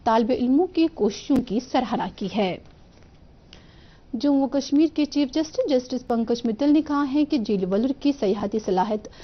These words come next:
मकामी नौजवानों के लिए रोजगार का एक दरीचा है।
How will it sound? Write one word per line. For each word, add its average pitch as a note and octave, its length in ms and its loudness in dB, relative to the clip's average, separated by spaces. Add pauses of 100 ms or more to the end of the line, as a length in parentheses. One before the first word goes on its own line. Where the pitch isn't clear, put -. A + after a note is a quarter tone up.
(200)
मकामी C#4 420 4
नौजवानों F#3+ 580 0
के B3+ 180 0
लिए A#3 200 0
रोजगार G3 480 0
का G3 200 0
एक - 300 -4
दरीचा G3 380 -2
है। F3 300 -6